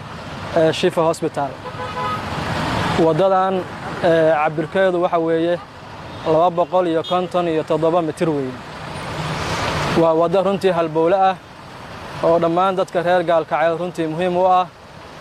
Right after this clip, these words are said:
Waxa ay ku taallaa isbitaaladii waaweynaa, isbitaalkii weynaa gaar ahaan, ee, qaybta T B-da iyo isbitaalka, ee, Shifa Specialist, Shifa Specialist Hospital, oo runtii ah isbitaal weyn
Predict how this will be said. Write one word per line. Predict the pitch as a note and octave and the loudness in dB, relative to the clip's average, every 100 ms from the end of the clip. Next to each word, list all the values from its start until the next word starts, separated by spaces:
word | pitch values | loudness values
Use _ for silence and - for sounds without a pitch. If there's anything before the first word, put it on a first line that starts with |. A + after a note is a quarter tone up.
| - - - - | -16 -16 -12 0
Waxa | F3 F3+ | 2 2
ay | F3 | 2
ku | E3 G3 | 2 0
taallaa | F#3+ F3 E3+ E3 D#3+ D#3 D3+ - | 2 2 4 2 2 0 -2 -6
isbitaaladii | E3+ - D#3+ F3+ E3+ F#3 F3 | -12 -6 -4 2 2 4 2
waaweynaa, | D#3+ D#3+ D#3+ D#3+ F3 F#3 E3+ - - - - - - | 2 2 2 0 2 2 0 -12 -18 -18 -16 -14 -6
isbitaalkii | E3 D#3+ D3 F#3+ F3+ - E3 | -4 0 2 2 2 2 4
weynaa | E3 F3 F3+ | 4 4 2
gaar | D#3+ D#3+ D#3 | 2 0 0
ahaan, | D#3 E3+ F3 F3+ F3 E3+ | 2 2 2 -2 -6 -2
ee, | D#3 D3+ D3 | 2 2 4
qaybta | E3+ F3+ F3 | 2 2 0
T | D3 G3 | 0 2
B-da | F3 F#3+ F#3+ F#3+ - - - - - - - | 4 4 4 2 -2 -20 -18 -18 -16 -14 -2
iyo | E3+ F#3+ G#3+ F3+ | 2 4 2 -2
isbitaalka, | D3+ E3+ - F#3+ F3 - E3+ E3 | -6 -6 0 2 2 2 0 2
ee, | E3 D#3+ D3+ | 0 -2 -2
Shifa | - F#3 F#3 E3+ | 0 2 2 0
Specialist, | - E3 E3 F3 - F3 E3+ - - - | -2 0 2 0 -2 -4 -4 -8 -14 -4
Shifa | G3 G3+ F#3+ - - - - - - | 0 2 2 0 -10 -16 -16 -14 -6
Specialist | D#3 E3+ F#3 F3 F#3 F3+ | -2 0 2 2 2 2
Hospital, | E3+ E3+ E3+ D3 C3+ - - - - - - - - - - - | 0 2 -2 -2 -6 -10 -16 -14 -12 -12 -10 -8 -6 -6 -4 2
oo | E3+ | 4
runtii | F#3 G#3+ G3 | 4 2 4
ah | F#3 F#3 F3+ | 4 4 2
isbitaal | E3+ F3 E3 G3 F3 | 0 0 2 2 4
weyn | F#3 F#3 | 4 2